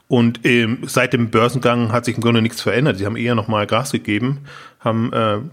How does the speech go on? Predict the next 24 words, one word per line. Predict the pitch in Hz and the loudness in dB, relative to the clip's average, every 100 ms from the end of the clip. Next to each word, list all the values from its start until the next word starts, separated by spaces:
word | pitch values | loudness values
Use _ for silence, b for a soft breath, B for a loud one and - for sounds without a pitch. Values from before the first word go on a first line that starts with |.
| _ | _
da | 110 | 0
das | 127 135 | 0 -2
Kapital | 127 131 127 123 | -4 -2 0 0
eingesammelt, | 123 123 117 117 117 117 - | 0 -2 0 0 0 -2 -2
haben | 113 113 107 | -2 0 0
weitere | 110 117 113 | -2 0 -2
Übernahmen | 120 120 110 110 110 | -2 0 0 0 -4
bekannt | 107 113 110 110 | -6 -4 -4 -4
gegeben. | 113 - 107 110 110 | -6 -6 -6 -4 0
Dermstore | 110 117 117 113 107 | 2 2 0 0 2
war | 107 107 | 2 0
so | 107 110 | -2 -6
die, | - - | -10 -8
die | 104 | -2
jüngste, | 110 113 - - 107 104 101 - | 0 -2 -4 0 0 0 -4 -4
wo | 120 | -2
sie | 107 104 | 0 0
wirklich | 113 117 113 | -2 -2 0
mal | 107 | 0
noch | 104 | 0
mal | 104 101 | 0 2
wieder | 101 | 2
einen | 98 98 90 B B B | 2 -2 -6 B B B
Handels-, | - 107 131 131 120 - - | -6 -2 2 2 0 -4 -6